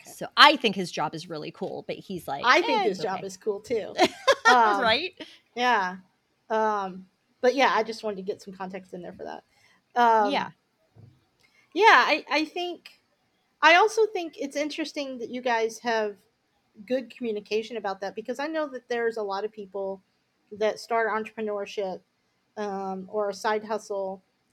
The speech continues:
Speaker 1: and they struggle between their, with them and their spouse about how to manage time. And I know
Speaker 2: Mm-hmm.
Speaker 1: that can be an issue. So I think anytime people can hear how, when you first started entrepreneurship, was it a struggle between you and Lance,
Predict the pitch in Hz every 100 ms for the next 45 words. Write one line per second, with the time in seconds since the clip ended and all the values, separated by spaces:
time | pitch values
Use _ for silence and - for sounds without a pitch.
0 | - 214 208 208 202 190 - 262 277 247
1 | 196 190 202 _ - 202 220 208 196 190
2 | - 202 190 214 208 185 185 - 220 196
3 | 190 185 - 196 190 185 185 _ _ -
4 | 202 202 190 190 196 190 185 - 196 190
5 | 165 175 185 _ _ _ _ _ _ 190
6 | 170 170 208 202 190 - 196 196 190 202
7 | - 180 175 - 214 196 196 226 214 _
8 | 226 233 226 226 202 196 190 202 196 190
9 | 190 196 196 190 190 202 190 190 _ _
10 | _ _ _ 233 269 269 294 370 - 285
11 | 285 254 233 214 214 214 - 214 226 277
12 | - 190 180 180 _ _ _ _ _ 220
13 | 220 226 208 185 208 208 247 262 269 269
14 | 269 262 254 262 311 -